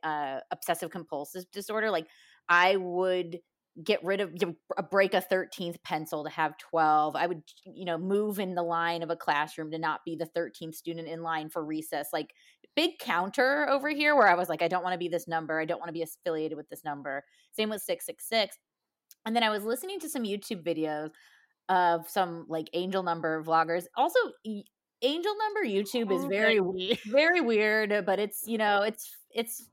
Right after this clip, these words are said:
Speaker 1: it's so, that's YouTube for ya. Um, I think just talking into the camera, being like, "Hey, what's up, guys?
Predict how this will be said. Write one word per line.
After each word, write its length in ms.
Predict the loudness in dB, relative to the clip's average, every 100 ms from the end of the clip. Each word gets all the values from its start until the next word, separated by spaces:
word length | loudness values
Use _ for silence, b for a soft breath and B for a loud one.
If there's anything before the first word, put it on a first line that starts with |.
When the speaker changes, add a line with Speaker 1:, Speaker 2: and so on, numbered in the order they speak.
| -14
Speaker 1:
it's 240 | -12 -4
so, 200 | -2 -2 -6 -12 -10
that's 300 | 2 4 4
YouTube 400 | 0 0 -4 -6
for 180 | -6 -4
ya. 160 | -6 -8 B B B B
Um, 360 | 4 6 4 0 2
I 80 | 4
think 220 | 4 2
just 240 | -4 -4 -6
talking 400 | 0 0 0 0
into 220 | 2 2
the 100 | 2
camera, 440 | -2 -4 -2 0 0
being 140 | 0
like, 160 | -2 -6 -4
"Hey, 140 | 0
what's 180 | 0 2
up, 180 | 2 2
guys? 480 | 2 2 0 -2